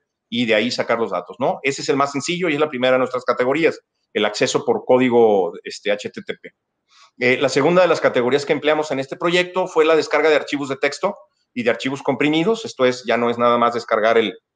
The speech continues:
el, el contenido de la página, sino ir y descargar un archivo, que es algo también, eh, eh, pues, simple a-, hasta cierto punto. Eh, pero luego empiezan a haber algunas cuestiones un poco más complejas, como páginas en las que cada mes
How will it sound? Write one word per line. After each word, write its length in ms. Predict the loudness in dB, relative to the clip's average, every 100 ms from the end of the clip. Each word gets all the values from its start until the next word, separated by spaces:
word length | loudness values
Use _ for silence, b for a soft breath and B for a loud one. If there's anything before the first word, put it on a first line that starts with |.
| _
el, 240 | -6 -4 -6
el 100 | -4
contenido 440 | -2 -2 2 4
de 60 | 4
la 140 | 4
página, 300 | -2 -2 -4
sino 460 | -4 0 0 0 -8
ir 260 | -4 -2 0
y 40 |
descargar 400 | -2 -2 0 2
un 100 | 2
archivo, 400 | -2 -4 -6 -6
que 80 | -8
es 80 | -6
algo 180 | -6 -4
también, 460 | -2 -2 -2 -6 _ _ _
eh, 200 | -4 -4
eh, 120 | -4 -8
pues, 280 | -10 -8 -6
simple 420 | -4 -4 0 2
a-, 160 | 2 -2
hasta 200 | -12 -8
cierto 280 | -6 -6 -4
punto. 500 | -4 -2 -4 -4 _ _ _
Eh, 140 | -6 0
pero 220 | 4 6
luego 340 | 6 6 4
empiezan 560 | 4 0 -2 0 0 0
a 80 | 2
haber 180 | 2 2
algunas 300 | 0 -2 -4
cuestiones 320 | -8 -8 -8
un 40 |
poco 200 | -8 -4
más 160 | -4 -2
complejas, 420 | 0 0 0 -2
como 260 | -2 -2 0
páginas 520 | -4 -2 -4 -4 -8 b b _
en 160 | -4 -2
las 140 | -2
que 160 | -4 -4
cada 260 | -2 0
mes 680 | 0 -2 -2 -4 -8 -10 _